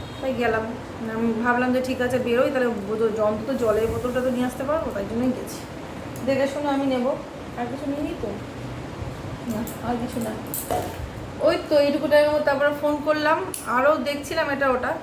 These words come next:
তো তখন আসলে বিশাল বন্ধ হওয়ার টাইম হয়ে গেছে, বুঝতে পারছো তো? চা-, ওই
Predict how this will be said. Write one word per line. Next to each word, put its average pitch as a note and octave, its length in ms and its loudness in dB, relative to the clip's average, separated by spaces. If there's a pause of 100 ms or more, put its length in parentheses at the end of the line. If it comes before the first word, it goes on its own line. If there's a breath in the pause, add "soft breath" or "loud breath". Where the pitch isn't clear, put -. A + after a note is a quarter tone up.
(100)
তো B3+ 240 0 (640)
তখন D4 260 4
আসলে D4+ 280 2
বিশাল D4 460 4 (120)
বন্ধ B3+ 280 2
হওয়ার D4+ 260 4
টাইম B3 260 2
হয়ে A3+ 240 0
গেছে, G#3 260 0
বুঝতে A#3+ 260 -8
পারছো E4 360 -4
তো? - 100 -4 (460 loud breath)
চা-, A#3 260 6
ওই A#3+ 300 4